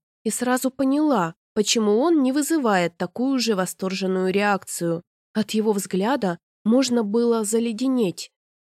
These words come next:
Поневоле захотелось сделаться меньше и спрятаться за лошадью. Муф Эливентор же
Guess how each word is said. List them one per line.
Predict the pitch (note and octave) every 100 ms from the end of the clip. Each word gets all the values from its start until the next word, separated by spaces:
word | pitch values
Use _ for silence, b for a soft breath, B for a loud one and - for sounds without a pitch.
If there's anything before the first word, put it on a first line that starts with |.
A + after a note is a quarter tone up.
| _ -
Поневоле | G#3 G#3+ G#3 C4+ D4 A#3
захотелось | A3 G3+ G3+ A#3+ A3 G3
сделаться | F3 G3 G#3+ G#3 - F#3+
меньше | F#3+ A#3 C#4+ - F#3
и | F3
спрятаться | - - C#4 C4+ - A#3
за | A#3
лошадью. | B3 C#4 - F#3+ F3 E3+ F3 _ _ _ -
Муф | G#3 A3 A3
Эливентор | G#3 G3 C4 C#4 C#4
же | B3 C4+ C4+